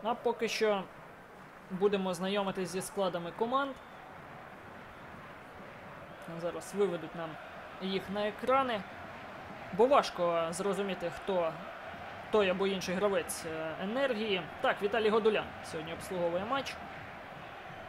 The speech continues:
Така властивість є у Годуляна, кожен раз змінювати обличчя.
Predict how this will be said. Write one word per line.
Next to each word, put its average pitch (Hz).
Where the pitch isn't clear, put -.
Така 202
властивість 208
є 175
у 170
Годуляна, 202
кожен 180
раз 208
змінювати 185
обличчя. 185